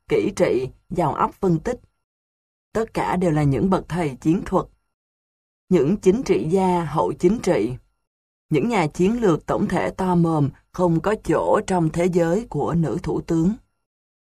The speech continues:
Một nhà quan sát người Thụy Sĩ từng buộc Merkel tội đại diện cho một nhà nước của những chuyên gia, cho thứ chính trị dễ đoán biết.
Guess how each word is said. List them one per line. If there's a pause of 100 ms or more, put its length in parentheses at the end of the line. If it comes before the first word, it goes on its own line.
(200)
Một
nhà
quan
sát
người
Thụy
Sĩ
từng
buộc
Merkel
tội
đại
diện
cho
một
nhà
nước
của
những
chuyên
gia, (400)
cho
thứ
chính
trị
dễ
đoán
biết.